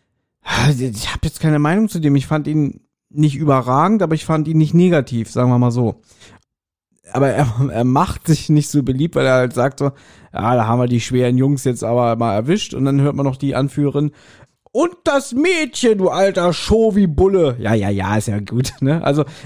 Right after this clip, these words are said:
es wird wirklich auf sehr viel politisch, äh, Political Correctness hier gesetzt, ja, in diesem Hörspiel.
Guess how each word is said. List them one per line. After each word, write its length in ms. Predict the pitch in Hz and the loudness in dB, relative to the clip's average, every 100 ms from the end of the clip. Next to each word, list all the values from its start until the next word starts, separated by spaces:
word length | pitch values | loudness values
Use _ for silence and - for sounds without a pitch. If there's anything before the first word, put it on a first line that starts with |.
| - | -4
es 260 | 156 139 | -2 0
wird 240 | 160 170 160 | 0 0 0
wirklich 340 | 165 170 156 | 0 0 0
auf 140 | 135 | -2
sehr 340 | 127 123 147 156 | -2 2 2 2
viel 220 | - 139 | 2 0
politisch, 1000 | 135 131 131 131 127 123 - - - - _ _ | 0 -2 -2 -2 -2 -2 -4 -10 -10 -16 _ _
äh, 120 | - 117 | -6 -4
Political 560 | - 127 127 131 123 | 0 -2 -2 -4 -4
Correctness 480 | - 123 113 127 127 | -2 -2 -2 -4 -2
hier 160 | 139 131 | 0 0
gesetzt, 480 | 127 139 - - | 0 -2 -4 -12
ja, 300 | - 123 151 _ _ _ _ _ _ | -8 -6 -6 _ _ _ _ _ _
in 140 | - | -2
diesem 180 | 127 131 | 0 2
Hörspiel. 460 | 135 143 185 151 | 2 2 0 -2